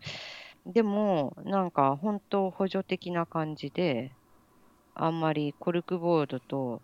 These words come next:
Speaker 2: なんかあのー、小説のあらすじ書く時にはいい機能っぽいですよね。
Speaker 1: あー、はい、はい、はい。そうだ、ありますね。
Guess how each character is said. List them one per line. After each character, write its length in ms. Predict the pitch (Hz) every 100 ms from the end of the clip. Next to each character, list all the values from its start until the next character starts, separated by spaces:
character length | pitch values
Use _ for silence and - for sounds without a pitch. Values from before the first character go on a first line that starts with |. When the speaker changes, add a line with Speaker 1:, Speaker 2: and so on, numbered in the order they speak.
| - - -
Speaker 2:
な 100 | 254
ん 20 |
か 160 | 190 175
あ 60 |
の 500 | 180 175 170 165 160 - - -
ー、 40 |
小 220 | 320 359
説 240 | 427 - 381
の 120 | 370
あ 40 |
ら 120 | 349 359
す 160 | 339
じ 100 | 330
書 100 | -
く 100 | -
時 220 | - 269 208
に 100 | 185
は 40 |
い 60 | 170
い 360 | 208 170 135 -
機 120 | 175
能 100 | 160
っ 40 | -
ぽ 100 | 160
い 200 | 131 - -
で 60 | -
す 80 |
よ 40 | 180
ね。 40 | 165
Speaker 1:
あ 40 |
ー、 40 | 160
は 120 | 151
い、 40 |
は 120 | 123 104
い、 40 |
は 140 | 92
い。 40 | 85
そ 140 | 139
う 40 | 82
だ、 80 |
あ 40 | 107
り 80 | 107
ま 100 | 107
す 140 | -
ね。 220 | 69 73